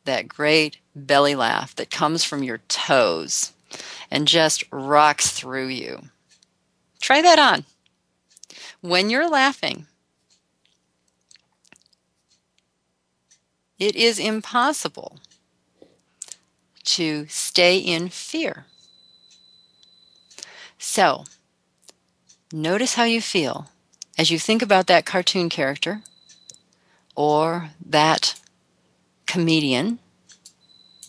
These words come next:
Think about how it feels when you're laugh-, laughing. Notice how light you feel?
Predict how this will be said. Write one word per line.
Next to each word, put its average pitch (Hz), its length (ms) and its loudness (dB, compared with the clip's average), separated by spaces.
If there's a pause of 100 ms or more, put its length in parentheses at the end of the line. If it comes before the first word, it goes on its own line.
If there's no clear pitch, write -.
(1040)
Think 196 320 0
about 180 640 -2 (600)
how 170 340 -6
it 240 160 -4
feels - 840 -2
when 190 220 -2
you're 220 100 -2
laugh-, 247 360 -2 (260)
laughing. 277 560 -2 (1400)
Notice 262 280 2
how 233 160 6
light 170 240 4
you 240 100 -4
feel? 349 400 -4